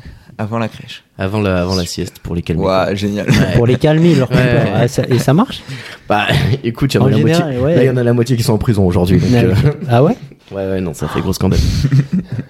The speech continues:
Speaker 3: Incroyable.
Speaker 1: Là, ils leur mettent un film d'horreur bien gore.
Speaker 2: Alors,
Speaker 1: Euh,
Speaker 2: c'est un rapport avec un film d'horreur et c'est quelque chose que les employés se mettent.
Speaker 3: Le
Speaker 2: Oula.
Speaker 3: masque de Chucky.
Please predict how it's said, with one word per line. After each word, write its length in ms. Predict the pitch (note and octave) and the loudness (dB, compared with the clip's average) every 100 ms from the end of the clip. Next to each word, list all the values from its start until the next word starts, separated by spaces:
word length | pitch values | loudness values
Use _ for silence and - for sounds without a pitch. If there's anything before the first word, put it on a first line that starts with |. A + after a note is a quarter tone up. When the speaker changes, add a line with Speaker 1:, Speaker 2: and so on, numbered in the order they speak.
| B2+ - - - - E3 D3 C3 - | -4 -6 -10 -20 -14 -12 -12 -14 -8
Speaker 3:
Incroyable. 420 | C3+ B2+ A#2 A2+ | -4 0 2 2
Speaker 1:
Là, 100 | C#3+ | 2
ils 80 | B2+ | 2
leur 120 | G2+ | 0
mettent 200 | G#2+ G#2+ | -4 -4
un 80 | G#2 | -4
film 260 | G2+ A#2 A2+ | -4 -2 0
d'horreur 400 | A2+ A#2 A#2 A2+ | 2 2 2 0
bien 260 | G#2+ A2 A2+ | -2 -4 -2
gore. 400 | A2 A#2+ A#2+ - | 0 0 -2 0
Speaker 2:
Alors, 200 | A2 F#2+ | 0 0
Speaker 1:
Euh, 20 | |
Speaker 2:
c'est 120 | G#2 G#2 | 0 0
un 60 | |
rapport 320 | G#2 C3+ D#3+ D3 | 2 2 2 2
avec 180 | C3+ B2 | 2 0
un 40 | |
film 240 | A2 C3 B2+ | 2 2 4
d'horreur 320 | A2+ G#2 C3+ | 4 4 2
et 60 | B2 | 2
c'est 140 | - | 2
quelque 160 | B2 G2+ | 0 0
chose 180 | C3+ C#3 | -2 0
que 100 | G#2 | 0
les 100 | G#2 | 2
employés 300 | G#2+ G#2+ G2 | 2 2 0
se 120 | - | 0
mettent. 300 | D#2 - - - - - - - _ _ - - - - - _ - _ - | -2 -4 -20 -20 -20 -20 -20 -20 _ _ -20 -20 -20 -20 -20 _ -20 _ -4
Speaker 3:
Le 120 | G#2+ | 0
Speaker 2:
Oula. 80 | G#2 | 0
Speaker 3:
masque 200 | A2 - | -2 -4
de 140 | G#2+ G#2 | -4 -2
Chucky. 420 | B2 - C#3+ | -2 0 0